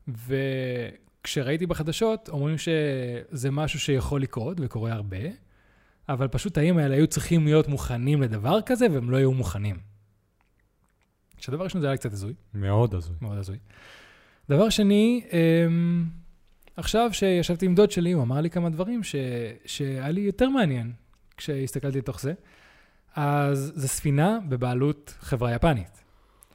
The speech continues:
Speaker 1: אבל היא רשומה בפנמה. פה מתחיל, פה, פה התחלתי להתעניין. עכשיו, עשרים אחוז מכל הספינות בעולם ששולחות דברים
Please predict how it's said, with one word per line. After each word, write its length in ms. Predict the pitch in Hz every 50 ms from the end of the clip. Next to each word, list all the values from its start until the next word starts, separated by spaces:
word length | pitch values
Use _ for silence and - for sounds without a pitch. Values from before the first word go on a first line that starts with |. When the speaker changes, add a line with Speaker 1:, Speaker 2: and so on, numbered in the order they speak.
| _ _ _ _ _ _ _ _ -
Speaker 1:
אבל 240 | 143 131 123 127 123
היא 80 | 127
רשומה 520 | 120 127 110 - - 131 120 143 202 220 226 - - _ _ _ _ _ _ _ _ _ _ -
בפנמה. 400 | 156 - - 214 220 190 123 95 - - _ _ _ _ _ _ _ _ _ _ _ _ _ _ _ _ _ - - - - _ _ _ _ _ _ _ _ _ _ _ _ _ _ _ _ _ _ _ _ _ _ _ _ _ _ _ _ _ _ _ _ _ _ _ _ _ _ _ _ _ _ _ _ _ _ _ _ _ _ _ _ _ _ _ _
פה 140 | - 160 151
מתחיל, 320 | 143 135 - - 139 135 127
פה, 260 | - - 147 143 143 117
פה 80 | 143
התחלתי 260 | 139 - 143 131 120
להתעניין. 360 | 123 117 - 113 113 107 101 95 - - - _ _ _ _ -
עכשיו, 320 | - - 156 143 131 120 127 - _ _ _ _ _ _ _ _ _ -
עשרים 520 | - - - - 175 180 220 233 240 240
אחוז 460 | - 151 131 - 175 170 170 170 165 180
מכל 400 | 156 135 127 - - 175 202 208
הספינות 580 | 202 - - - - 139 131 139 135 131 - 123
בעולם 600 | 117 117 117 123 120 127 131 127 120 113 110 113
ששולחות 560 | 117 - - 131 117 - 117 107 - 147 160 143
דברים 440 | 120 123 113 123 131 131 120 113